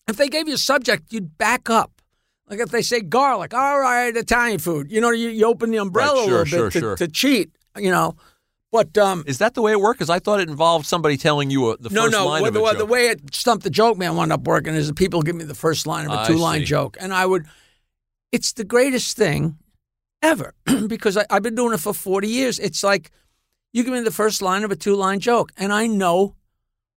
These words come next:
Speaker 1: almost every joke, and the crowd goes wild. But then once in a while, somebody stumps me with a joke,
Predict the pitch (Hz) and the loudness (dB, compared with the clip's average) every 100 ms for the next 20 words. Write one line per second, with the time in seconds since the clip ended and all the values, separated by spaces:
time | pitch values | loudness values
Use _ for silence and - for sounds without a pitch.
0 | _ _ _ - 320 359 247 226 254 - | _ _ _ 2 4 4 2 2 0 0
1 | 190 190 202 214 240 277 214 - - 220 | 0 0 0 -2 2 2 2 -2 -4 -2
2 | 214 220 202 - _ _ _ _ - 202 | 0 2 0 -4 _ _ _ _ -14 -6
3 | 220 220 220 233 190 214 285 254 185 185 | 0 0 2 -2 -2 2 2 2 -2 -4
4 | 220 277 285 269 262 254 240 262 254 254 | 0 0 0 -4 0 0 2 0 0 -2
5 | - 277 294 262 233 220 233 240 - | 0 0 0 -4 -2 -2 2 2 2